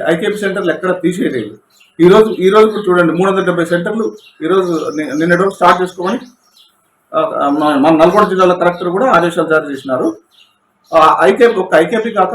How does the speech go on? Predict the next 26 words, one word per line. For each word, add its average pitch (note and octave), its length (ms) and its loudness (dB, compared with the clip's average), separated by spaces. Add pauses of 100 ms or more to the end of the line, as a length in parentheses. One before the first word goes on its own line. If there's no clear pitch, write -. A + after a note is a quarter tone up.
(160)
మే-, G3 220 0
నా, G3 160 -2 (120)
నా F3+ 200 2
పరిధిలో G3 320 -2
ఉన్న F#3 140 0
పిఎస్సిఎస్, F3+ 560 -2
నేను D3+ 240 -8 (200)
పిఎస్సిఎస్ G3 480 -2
పరిధిలో F3 280 0
కూడా G3 200 -2 (460)
ప్రతి G#3+ 300 -2 (100)
ఊర్లో G#3 200 4
ఎక్కడ F#3 200 -2
అవసరమో G#3 380 0
సెంటర్లు F3 320 -2
అక్కడ E3+ 160 -4
మొత్తం D3 360 -2 (920)
అక్-, E3 200 -8
అక్-, E3 160 -2
సెంటర్లు F3 320 0
ఏర్పాటు E3 320 0
చేసి D#3 180 -4
ధాన్యం D3+ 360 2
కొనుగోలుకు F3 400 -2
ప్రభుత్వం E3+ 360 -4
సిద్ధంగా E3+ 460 0